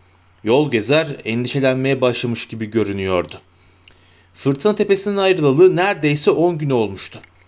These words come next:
ve yanlarındaki erzak azalmaktaydı. Yağmur hala yağıyordu. O gece düz bir kayalık üzerine konakladılar.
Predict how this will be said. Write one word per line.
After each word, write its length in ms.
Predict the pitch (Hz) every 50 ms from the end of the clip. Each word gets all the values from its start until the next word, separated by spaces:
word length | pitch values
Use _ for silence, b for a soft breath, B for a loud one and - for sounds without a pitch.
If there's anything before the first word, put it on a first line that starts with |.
| _ _ _ _ _ -
ve 80 | 110
yanlarındaki 680 | 113 123 123 123 127 135 135 139 147 151 156 147 - 170
erzak 380 | 139 120 107 104 143 156 147
azalmaktaydı. 800 | 135 113 127 127 127 127 127 123 117 - - - 120 107 104 - - - _ b b b b b b b b b -
Yağmur 440 | 101 101 101 104 101 98 101 135 147 - - _ _ _ _
hala 440 | - 117 120 123 120 117 110 104 98
yağıyordu. 600 | 92 90 87 85 85 82 80 80 80 80 76 - - - _ _ _ _ _ _ _ _ _ _ b b b b b b b b b b b b
O 140 | - 202 214
gece 280 | 226 220 190 214 202 165
düz 240 | 208 226 202 185 202
bir 160 | 220 214 208
kayalık 380 | - 190 185 190 196 214 -
üzerine 320 | 180 160 185 190 190 196 190
konakladılar. 680 | - 180 165 160 151 151 139 120 110 101 95 - -